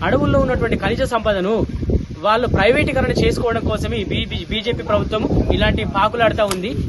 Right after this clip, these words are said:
ఈ ప్రభుత్వానికి ప్రజలు అతి కొద్ది కాలంలో చెక్ పెడతారు,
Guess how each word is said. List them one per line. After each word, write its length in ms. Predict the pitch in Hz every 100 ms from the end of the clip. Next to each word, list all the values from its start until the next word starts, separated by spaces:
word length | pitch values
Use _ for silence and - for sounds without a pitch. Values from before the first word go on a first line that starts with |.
| 156
ఈ 40 |
ప్రభుత్వానికి 580 | 185 208 226 247 240 233
ప్రజలు 320 | 233 196 214
అతి 160 | 185 -
కొద్ది 260 | - 262 269
కాలంలో 600 | 220 202 185 190 208 - - - -
చెక్ 180 | 202 214
పెడతారు, 420 | 226 233 226